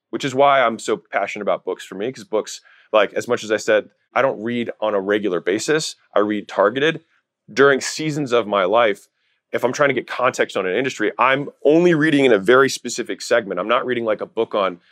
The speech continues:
how, the one thing and then, like, how to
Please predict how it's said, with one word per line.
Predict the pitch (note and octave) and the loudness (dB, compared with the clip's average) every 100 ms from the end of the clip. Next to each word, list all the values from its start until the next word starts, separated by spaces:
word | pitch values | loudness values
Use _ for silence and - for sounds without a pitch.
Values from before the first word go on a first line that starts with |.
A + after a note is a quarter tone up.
| _ _ | _ _
how, | - - A#2 | -8 0 2
the | - G2 | 2 -2
one | E2+ A2+ G2+ | 0 -2 0
thing | A2+ G#2+ F#2 E2 | 0 0 0 -6
and | - G2+ | -6 0
then, | G2+ G2 | 0 2
like, | F2+ E2 _ _ _ _ _ | 0 -2 _ _ _ _ _
how | - A#2 | 2 4
to | A#2 G#2 F2+ | 6 4 0